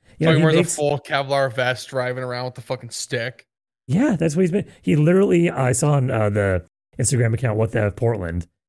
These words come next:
Speaker 1: There, there, I think there's actually two mentally ill handicapped people going around doing this. And this one guy, uh, just
Speaker 2: Not
Speaker 1: started
Speaker 2: counting
Speaker 1: a-,
Speaker 2: you.
Speaker 1: attacking people. He jumped out of his wheelchair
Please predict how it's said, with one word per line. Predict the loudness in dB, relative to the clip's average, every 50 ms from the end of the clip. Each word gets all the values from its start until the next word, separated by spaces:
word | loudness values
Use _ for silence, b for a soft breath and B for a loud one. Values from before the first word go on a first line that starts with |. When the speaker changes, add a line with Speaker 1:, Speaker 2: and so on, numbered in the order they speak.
| _ _ _ -2
Speaker 1:
There, | -2 -2 0 2
there, | 2 2 2
I | 0
think | -2 -4 -4
there's | -2 0 0
actually | 0 0 -2 -2 -2 -4 -4
two | -4 -2 0 2 2 2 0 -2 -8
mentally | -6 -6 -4 -2 0 0 0 0
ill | -2 -2
handicapped | -2 -2 -2 -2 -2 -2 -4 -2
people | -4 -4 -4 -4 -4
going | -4 -2 -2 -2
around | -2 -2 -2
doing | -2 -4 -4
this. | -4 -6 -8 -10 _ _ _ _ _ _ _ -6
And | -4 -2 -2 -2 -2 -2
this | -2 0 0
one | 0 0 0 0
guy, | 0 0 0 0 -2 -2 -2 -4 -4 _ _ _ _ _ _ _ -6
uh, | -2 -2 0 0 2
just | 2 2 2
Speaker 2:
Not | 2
Speaker 1:
started | 2 2
Speaker 2:
counting | 2 0 -2 -2 -2
Speaker 1:
a-, | -2
Speaker 2:
you. | -2 0
Speaker 1:
attacking | 0 0 0 0 0 0 0 0
people. | 0 0 -2 -2 -2 -2
He | -2 0
jumped | 0 0 0 0 0 0
out | 0 0 0
of | 0
his | 0 0
wheelchair | 0 0 0 0 0 -2 -2 -4 -4 -4